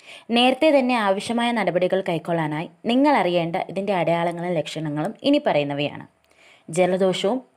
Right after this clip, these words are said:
കഠിനമായ മൂക്കൊലിപ്പും, പനി, ചുമ, തലവേദന, തൊണ്ടവേദന, ശാരീരിക അസ്വസ്ഥത, ശ്വസന പ്രശ്നങ്ങൾ, ശ്വാസകോശത്തിലെ വീക്കം, ന്യൂമോണിയ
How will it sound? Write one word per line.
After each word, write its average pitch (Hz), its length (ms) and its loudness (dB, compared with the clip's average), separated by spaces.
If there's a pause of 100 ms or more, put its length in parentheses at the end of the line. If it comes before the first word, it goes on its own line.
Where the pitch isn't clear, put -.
(120)
കഠിനമായ 175 460 0
മൂക്കൊലിപ്പും, 131 640 -6 (520)
പനി, 160 360 0 (480)
ചുമ, 170 320 0 (440)
തലവേദന, 170 640 2 (320)
തൊണ്ടവേദന, 233 760 0 (260)
ശാരീരിക 277 600 4
അസ്വസ്ഥത, 151 520 -2 (400)
ശ്വസന 262 380 2
പ്രശ്നങ്ങൾ, 170 540 0 (280)
ശ്വാസകോശത്തിലെ 240 1000 2
വീക്കം, 185 440 -2 (300)
ന്യൂമോണിയ 196 580 2